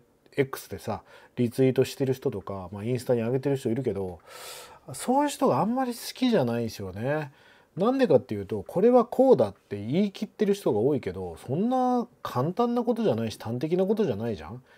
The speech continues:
エビデンスって言葉だって、エビデンスなんて覆るわけだから、まあ、情報が偏ってるなと思うんで、あんまりこういうコンテンツをシェアしてる人が個人的には好きではないんだけど、まあ、俺の理論で言うとですね、マーガリンを食べる人が情弱ではないんです。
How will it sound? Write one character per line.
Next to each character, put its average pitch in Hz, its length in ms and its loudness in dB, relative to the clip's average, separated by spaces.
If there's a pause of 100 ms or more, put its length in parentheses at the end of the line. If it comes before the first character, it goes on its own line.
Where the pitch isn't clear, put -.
(180)
エ 104 140 -6
ビ 143 140 2
デ 214 140 6
ン 214 80 2
ス 220 120 2
っ - 20 -6
て 190 140 0
言 185 200 2
葉 170 80 6
だ 98 100 -2
っ - 40 -14
て、 - 440 -16
エ 110 60 -8
ビ 123 100 0
デ 156 60 2
ン 185 80 2
ス 190 80 -4
な 220 80 4
ん 175 40 2
て - 60 -4
覆 123 420 2
る 131 80 2
わ 92 60 -2
け 85 80 -14
だ 78 100 -12
か 92 80 -10
ら、 110 300 -4 (400)
ま 190 100 4
あ、 143 60 4
情 156 220 8
報 190 180 10
が 175 80 4
偏 160 340 6
っ - 20 6
て 160 140 2
る 107 100 0
な 117 200 -4
と 104 100 -8
思 117 160 -4
う 113 40 -4
ん 104 40 -6
で、 101 100 -6
あ 110 60 -4
ん 156 80 -2
ま 196 60 0
り 196 80 4
こ 190 140 0
う - 20 10
い 190 40 8
う 185 40 4
コ 185 100 2
ン 185 80 2
テ 180 80 0
ン 170 60 -2
ツ 180 80 0
を 170 60 4
シ 165 140 -2
ェ 156 60 8
ア 135 40 2
し 135 60 -10
て - 80 -4
る 110 80 -2
人 123 160 -6
が 107 120 0
個 135 140 2
人 175 140 2
的 208 200 2
に 208 80 2
は 135 60 0
好 - 120 -12
き - 120 -2
で 147 80 4
は 90 100 0
な 107 140 -8
い 110 60 -6
ん 92 80 -12
だ 78 100 -16
け 98 60 -12
ど、 139 380 6 (580)
ま 202 120 6
あ、 - 160 6
俺 208 200 10
の 254 160 6
理 254 140 2
論 247 240 6
で 117 80 2
言 110 80 2
う 110 40 -4
と 104 100 -8
で 92 100 -8
す - 120 -14
ね、 113 180 -6
マ 185 320 2
ー 254 40 2
ガ 214 120 4
リ 156 80 2
ン 131 80 4
を 113 60 -2
食 117 140 -6
べ 139 80 4
る 113 120 2
人 147 280 -4
が 196 320 6
情 120 280 2
弱 113 460 -2
で 143 120 2
は 113 140 4
な 147 120 2
い 160 60 2
ん 104 80 -4
で 85 80 -12
す。 - 220 -12